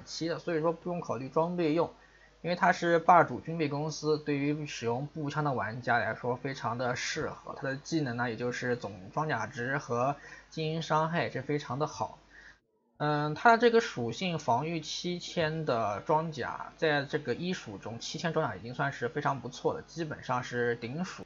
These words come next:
不过这也只有在你需要，啊，防御属性的情况下才考虑去洗。然后天赋的话是重击，这个怎么说呢？校准的话都挺适合使用，无论是属性还是天赋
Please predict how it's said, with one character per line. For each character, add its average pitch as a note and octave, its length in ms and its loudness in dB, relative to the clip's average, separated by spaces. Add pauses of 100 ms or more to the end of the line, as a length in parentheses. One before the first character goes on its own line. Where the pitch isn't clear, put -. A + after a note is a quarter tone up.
(160)
不 E3 80 2
过 G3 120 6
这 G#3+ 80 8
也 E3 80 12
只 C#3 220 2
有 C3 140 6
在 D3+ 200 4
你 A#2+ 160 -4
需 - 380 -10
要， A2 540 2 (100)
啊， G2+ 240 0
防 C3+ 220 -2
御 F3+ 160 0
属 G#2+ 160 -8
性 C3+ 100 -8
的 B2 60 -8
情 A#2 120 -10
况 A#2+ 200 -4
下 A#2 160 0
才 B2 140 -2
考 - 180 -8
虑 F#2 120 -10
去 B2 220 -6
洗。 - 420 -10
然 - 160 -8
后 B2 400 0
天 C3+ 240 -6
赋 D3 140 -6
的 C3 100 2
话 A2+ 300 4
是 A#2 300 -6
重 B2+ 260 -4
击， C#3 260 -8 (1120)
这 F3+ 60 0
个 F3 80 4
怎 C#3+ 80 4
么 B2+ 160 0
说 D#3+ 160 2
呢？ D#3+ 160 2 (120)
校 E3+ 180 10
准 C3+ 160 4
的 B2+ 100 2
话 C3+ 220 8
都 D#3 180 8
挺 A2 360 -4
适 D3+ 160 0
合 C#3 160 0
使 - 220 -4
用， A#2+ 260 0
无 B2 80 -2
论 D3 180 0
是 C3 320 0
属 G#2 260 -8
性 B2 400 -6
还 A#2+ 120 -4
是 B2 120 -4
天 B2 320 -6
赋 A#2+ 240 -6